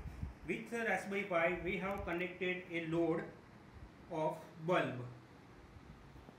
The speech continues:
through solid state relay. It is connected to G P I O pin one of the Raspberry Pi. Now on my phone I have started the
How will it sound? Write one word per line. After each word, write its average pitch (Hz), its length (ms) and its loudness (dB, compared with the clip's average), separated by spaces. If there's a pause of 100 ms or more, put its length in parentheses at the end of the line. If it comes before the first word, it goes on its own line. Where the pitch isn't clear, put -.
(400)
through 220 300 2
solid 175 460 0
state 170 440 -2
relay. 139 300 -2 (220)
It 160 100 -8
is 226 140 -4 (100)
connected 185 600 0
to 180 220 0
G 165 180 -4
P 202 160 0
I 190 160 4
O 185 100 2 (120)
pin 160 300 2 (480)
one 165 320 4 (280)
of 151 180 0
the 170 120 2
Raspberry 151 520 0
Pi. 120 140 2 (600)
Now 170 360 6 (100)
on 202 180 2
my 208 140 4 (140)
phone 151 360 4 (1300)
I 165 100 4
have 196 180 2
started 175 500 6
the 175 340 6